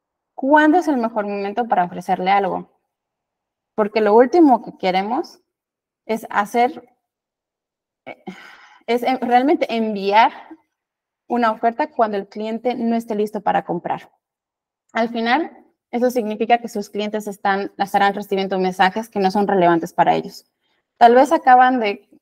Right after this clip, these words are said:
hacer una compra o están en un momento en el que no les gustaría comprar.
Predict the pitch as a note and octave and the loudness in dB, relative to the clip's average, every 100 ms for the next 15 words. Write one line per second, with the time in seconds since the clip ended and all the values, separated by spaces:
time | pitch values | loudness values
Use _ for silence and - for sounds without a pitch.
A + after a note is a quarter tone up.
0 | - F#3+ F#3+ G3+ G#3 G#3 G3+ G3 - G3+ | -12 -10 -6 -6 -4 -4 -4 -6 -4 -6
1 | F#3+ - C4 D4+ _ _ A#3+ A3 A3+ A3+ | -4 -6 -6 -10 _ _ 0 0 -2 -4
2 | A3 G#3+ G#3+ G3 G#3 G#3 B3+ A#3+ - F#3 | -4 -4 -6 -6 -6 -4 -2 -2 -4 -4
3 | F#3+ G#3+ G3 F3 - F3+ F3 E3+ F3 - | -2 -2 -2 -6 -6 -4 -4 -4 -6 -2
4 | A3+ - | -2 -4